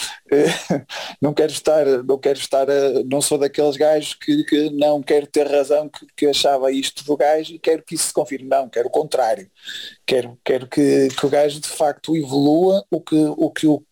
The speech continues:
Porto i-, investiu nele. E estou com receio que não evolua e por isso gostava que a gestão deste jogador fosse cuidadosa e acho que isso não está a ser feito. Eh, ainda por cima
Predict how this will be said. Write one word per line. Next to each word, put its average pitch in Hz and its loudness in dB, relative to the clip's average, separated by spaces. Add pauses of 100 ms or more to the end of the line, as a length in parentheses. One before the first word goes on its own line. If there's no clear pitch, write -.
(100)
Porto 165 0
i-, 104 -12 (400)
investiu 160 2
nele. 123 2 (600)
E 143 2
estou 143 0
com 165 0
receio 139 0
que 135 0 (1160)
não 175 0
evolua 139 2
e 185 2
por 196 0
isso 143 -2
gostava 139 0
que 165 2
a 170 4
gestão 147 -2
deste 131 -2
jogador 147 0
fosse - -2
cuidadosa 196 2 (180)
e 202 4
acho 202 2
que 190 -6
isso 196 -4
não 180 2
está 180 0
a 165 -2
ser - -2
feito. - -16 (720)
Eh, 65 0 (600)
ainda 156 4
por 156 -6
cima 214 2